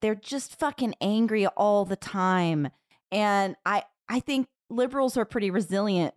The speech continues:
but they do seem to shatter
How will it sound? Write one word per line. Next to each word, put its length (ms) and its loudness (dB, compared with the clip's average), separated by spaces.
but 320 -2
they 380 -2
do 460 -2
seem 500 0
to 200 -6
shatter 800 -2